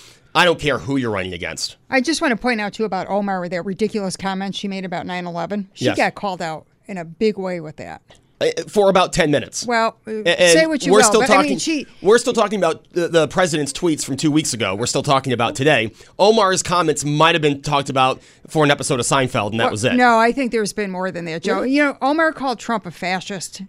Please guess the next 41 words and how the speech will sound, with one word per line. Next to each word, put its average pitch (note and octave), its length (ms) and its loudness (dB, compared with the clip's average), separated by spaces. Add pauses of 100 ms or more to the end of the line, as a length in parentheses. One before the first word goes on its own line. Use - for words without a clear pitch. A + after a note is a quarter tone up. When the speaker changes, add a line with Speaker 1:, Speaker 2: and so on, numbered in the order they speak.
Speaker 2:
and G3 140 -10
she G#3+ 120 -4
said, G3+ 360 -4
uh, E3 360 -4
you G3 200 -12
know, F3+ 180 -8
"He'll G#3 140 -6
be G#3+ 160 -2
a G#3 40 -2
nightmare G#3 400 -2
to G3 80 -6
this F#3 200 -8
pre-, - 180 -10
they're G#3 140 -4
gonna G#3+ 180 -2
be G3 120 -4
a F#3+ 40 -6
nightmare G3 320 -6
to F#3 80 -8
this F3 160 -8
presidency, F#3+ 600 -6
the F3+ 120 -6
squad, F#3+ 540 -4 (420)
because G3 420 -4
his G#3+ 200 2
policies G#3 500 -4
are G3 160 -4
a F#3+ 40 -8
nightmare G3 400 -4
to F3 120 -6
us." F#3 360 -2 (720)
The G#3 180 2
political D4 560 0
rhetoric G3 460 -2
has F#3 140 -6
been G3+ 160 -6
ratcheted G#3+ 580 -2
up F3+ 240 -4
to G3+ 260 -8 (140)
red-hot G#3 640 -4
levels. E3+ 420 -8